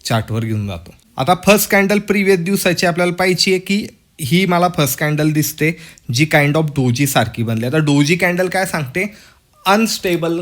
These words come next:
मार्केट आहे, म्हणजे बायर and सेलरचं फाईट चालू आहे. तर मला इथे काय पाहायचं आहे की प-, सर्वात पहिले मला रेझिस्टन्स कुठे पाहायला मिळतंय की इथे,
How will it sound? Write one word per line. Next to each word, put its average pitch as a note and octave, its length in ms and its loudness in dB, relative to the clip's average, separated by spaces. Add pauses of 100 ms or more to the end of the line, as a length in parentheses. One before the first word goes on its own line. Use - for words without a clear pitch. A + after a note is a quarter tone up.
(100)
मार्केट A#2+ 460 -6
आहे, G#1+ 80 -18 (300)
म्हणजे C3 240 -4 (120)
बायर D3 520 -4
and F3 120 -4
सेलरचं C#3 480 -2 (120)
फाईट A#2+ 260 0
चालू G2 300 -4
आहे. G2 100 -12 (300)
तर F#3 60 0
मला F#3 260 2
इथे G#3 240 0
काय F#3+ 200 2
पाहायचं F#3 400 0
आहे F#3+ 80 -2
की F#3+ 140 -10
प-, F3+ 140 -6
सर्वात D#3+ 380 0
पहिले F3 240 0
मला E3 260 2
रेझिस्टन्स D#3+ 480 -2
कुठे E3 140 -2
पाहायला D#3 280 0
मिळतंय C#3+ 380 -2
की D3 200 -8
इथे, A#2+ 540 -4